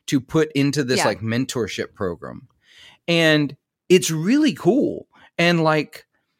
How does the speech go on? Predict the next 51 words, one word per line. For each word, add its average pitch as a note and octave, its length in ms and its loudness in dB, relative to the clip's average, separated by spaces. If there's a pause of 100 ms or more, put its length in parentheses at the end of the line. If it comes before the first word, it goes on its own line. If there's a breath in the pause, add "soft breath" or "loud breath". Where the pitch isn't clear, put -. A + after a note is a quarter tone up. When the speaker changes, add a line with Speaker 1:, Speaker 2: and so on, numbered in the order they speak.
(680)
Speaker 1:
there's F3 160 2
a E3+ 60 0
part B3 300 2
of C#4 80 4
me A3+ 140 6
that's E3 280 -2
like, D#3 460 -2 (1120)
I E3+ 140 4
think A3 340 0
it's - 260 0
cool F3+ 480 -2
that F3 220 -4
you D#3 80 -4
don't C3 320 -2
hear C3 360 -4
more C#3+ 320 2
about A#2+ 340 2
it, - 300 -2
'cause C3 240 0
they're B2+ 160 4
not B2+ 240 2
trying C3+ 320 4
to C3 60 -2
be B2 160 0
like, A#2+ 200 2
"Hey, E3+ 160 0
look A#2+ 240 -2
at A#2+ 100 0
us, - 220 -2
we're C3 140 2
doing A#2 320 0
the G2+ 80 -10
thing." C#3+ 460 2
Speaker 2:
Mm-hmm. - 60 -14 (440 loud breath)
Speaker 1:
But E3+ 140 0
then G3 140 4
there's F#3 140 2
a F3+ 40 2
Speaker 2:
Right. C#3 100 -8
Speaker 1:
part A#3 160 4
of G#3+ 60 0
me F3+ 80 -2
that's D#3 180 -4
Speaker 2:
Yep. E3+ 100 6
Speaker 1:
also A3 200 2
like, D#3 260 0 (240 soft breath)
"You F#3+ 200 6
should G3 280 2
talk G#3 320 4
about A#2+ 460 4
this A#2 440 4